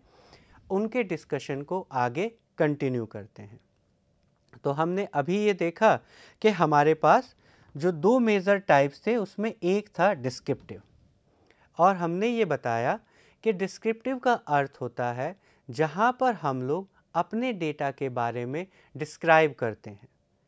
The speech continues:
तो जो हम चीज़ें डिस्क्राइब करते हैं,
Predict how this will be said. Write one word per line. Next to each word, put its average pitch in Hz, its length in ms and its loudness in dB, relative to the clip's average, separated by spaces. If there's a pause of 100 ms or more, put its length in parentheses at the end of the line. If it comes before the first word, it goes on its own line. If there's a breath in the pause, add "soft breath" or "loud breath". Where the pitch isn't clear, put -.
(400 soft breath)
तो 185 80 0
जो 226 240 0
हम 247 180 -2
चीज़ें 208 440 -4
डिस्क्राइब 160 540 2
करते 170 340 -2
हैं, 175 360 -4